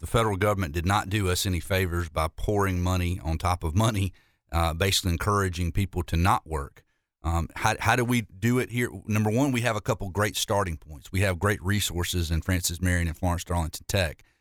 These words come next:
to build off of. <clears throat> Um, and, uh, in addition to that, this industry that's coming brings with it its own apparatus, so to speak, to connect and partner with those institutions to then build their own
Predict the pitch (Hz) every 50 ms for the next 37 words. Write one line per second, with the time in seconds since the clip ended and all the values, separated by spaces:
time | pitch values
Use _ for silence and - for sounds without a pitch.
0 | _ _ - - 90 76 - - 113 107 104 95 - 78 73 73 - - - 67
1 | 65 - _ _ _ _ _ _ _ - - - - 147 - _ - 95 92 92
2 | - 95 98 85 57 71 82 - - - 92 90 80 101 113 - - 104 92 92
3 | 92 92 95 95 - - 98 101 - 107 101 101 98 92 - - 95 87 87 80
4 | - - 113 110 104 95 87 87 85 - - _ _ _ - 85 98 110 120 120
5 | 117 98 92 104 117 117 104 98 98 - - 85 104 98 - - - 104 107 107
6 | 107 104 95 90 - - _ _ _ _ _ _ _ - - 107 113 - - 92
7 | 95 101 107 107 101 92 85 - - 101 90 85 87 - - - 90 90 87 -
8 | - - 98 90 - - 95 90 92 101 110 - - 92 95 87 - - 107 113
9 | 78 87 95 87 85 90 85 78 98 110 117 101 101 95 90 - - 85 - -
10 | 92 87 - - 85 82 - - 95 85 90 95 95 95 87 98 104 101 95 90
11 | 95 90 95 101 110 113 110 101 90 85 78